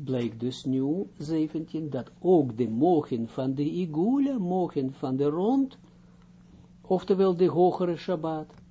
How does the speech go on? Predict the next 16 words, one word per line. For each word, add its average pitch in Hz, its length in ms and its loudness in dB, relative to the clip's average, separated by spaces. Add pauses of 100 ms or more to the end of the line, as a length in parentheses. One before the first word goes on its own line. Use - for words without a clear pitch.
(800)
bevindt 233 460 6
zich 269 240 0
in 254 100 4
het 233 120 2
aspect 240 440 -2
Shamor, 247 640 6
Kmohar 240 640 4
Ribua, 220 560 0 (460)
bevindt 240 400 4
zich 240 200 -4
in 220 100 0
het 202 140 -4
aspect 226 440 -2
van 226 280 2
Shamor, 220 480 2
van 190 300 2